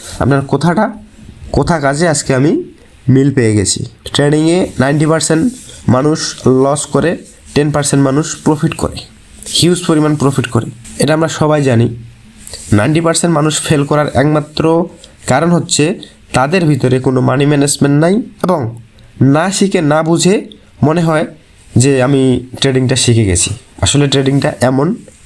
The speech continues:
না। ট্রেডিংয়ের প্রত্যেকটা ট্রেডারের এক একটা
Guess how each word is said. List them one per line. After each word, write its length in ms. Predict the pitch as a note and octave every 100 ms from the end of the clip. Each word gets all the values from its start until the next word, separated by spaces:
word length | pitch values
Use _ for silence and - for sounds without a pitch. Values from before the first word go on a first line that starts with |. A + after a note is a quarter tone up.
| C3
না। 200 | A#2 F#2 - - - - - -
ট্রেডিংয়ের 420 | C#3+ C#3+ C#3+ D3+
প্রত্যেকটা 580 | C#3 D#3 - G3 G3+ G#3
ট্রেডারের 540 | - D#3 D#3 C#3 D#3 - - - - -
এক 180 | D3 E3+
একটা 380 | F#3 - C#3+